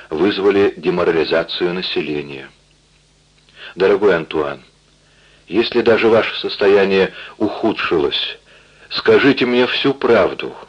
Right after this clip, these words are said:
Не оставляйте нас надолго в неизвестности. Ваша Женни. Грасс, одиннадцатого шестого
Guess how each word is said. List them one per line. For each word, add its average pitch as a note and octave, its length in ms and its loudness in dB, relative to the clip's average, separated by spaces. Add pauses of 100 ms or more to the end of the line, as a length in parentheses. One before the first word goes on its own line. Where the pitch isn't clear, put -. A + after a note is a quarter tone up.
(680)
Не F2+ 140 0
оставляйте B2+ 720 2
нас G2+ 260 0
надолго F2+ 640 2 (300)
в D2+ 100 -10
неизвестности. D#2+ 920 -4 (720)
Ваша F#2+ 560 -2 (280)
Женни. C#2 560 -6 (2750)
Грасс, A#2 420 2 (1160)
одиннадцатого B2 920 2 (600)
шестого G#2+ 800 0